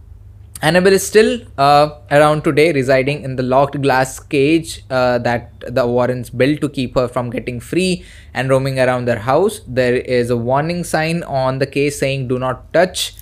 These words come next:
as well, as well as a cross, uh, and some say that they see Annabelle moving around the case, waiting to get free. Annabelle in The Conjuring wreaked havoc on those around her, and the real Annabelle doll most definitely did the same.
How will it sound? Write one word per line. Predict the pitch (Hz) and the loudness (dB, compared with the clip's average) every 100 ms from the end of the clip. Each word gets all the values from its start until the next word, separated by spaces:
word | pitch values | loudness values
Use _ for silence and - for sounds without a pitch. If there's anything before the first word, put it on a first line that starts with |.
| - - | -20 -8
as | - 147 165 | -2 2 2
well, | 156 156 - - | 2 0 -2 -2
as | 139 139 131 127 | 0 0 -4 -8
well | 127 139 139 | 0 0 0
as | 131 131 127 | 0 2 0
a | |
cross, | 131 - 190 131 127 - - - | -2 0 2 2 0 -6 -10 -8
uh, | 127 123 120 | -2 0 0
and | 127 123 | -2 -2
some | 156 151 | 0 -2
say | 151 202 | 4 4
that | 175 131 123 123 | 6 4 2 -2
they | 135 | -4
see | 135 160 | -2 -2
Annabelle | 135 120 123 | 0 -2 -4
moving | 127 123 139 131 | -4 -6 -6 -4
around | 113 113 | -6 -6
the | 113 - | -8 -6
case, | 117 117 - - - - - | -6 -6 -10 -16 -20 -20 -2
waiting | 127 127 131 | -2 -2 -4
to | 123 | -2
get | 127 - | -2 -4
free. | - 202 120 - - - - - - - | -4 -4 -4 -8 -20 -20 -20 -20 -20 -6
Annabelle | 135 151 165 165 | 2 2 4 2
in | |
The | 160 | 0
Conjuring | 160 160 151 147 160 156 | 2 0 2 0 0 0
wreaked | 143 139 - - - | 0 -2 -8 -20 -6
havoc | 147 135 143 147 | 0 4 4 2
on | 143 135 | -2 0
those | 135 131 | 2 2
around | 131 131 131 | 2 0 -2
her, | 127 131 | 0 2
and | 139 127 | 2 2
the | 123 | 0
real | 127 135 | 0 0
Annabelle | 127 123 127 | -2 -4 -2
doll | 120 123 | 0 0
most | 123 131 127 | -2 -6 -2
definitely | 131 127 120 131 | -4 -4 -8 -6
did | 120 120 | -6 -6
the | 113 | -6
same. | - 147 127 110 | -6 -4 -4 -8